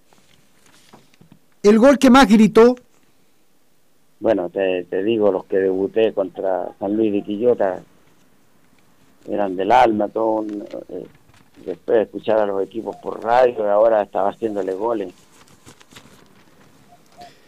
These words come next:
Speaker 1: Hernán, y, eh, eh,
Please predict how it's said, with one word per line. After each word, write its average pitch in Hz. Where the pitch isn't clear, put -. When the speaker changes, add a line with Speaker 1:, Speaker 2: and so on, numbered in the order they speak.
Speaker 1:
Hernán, 214
y, 208
eh, 151
eh, 160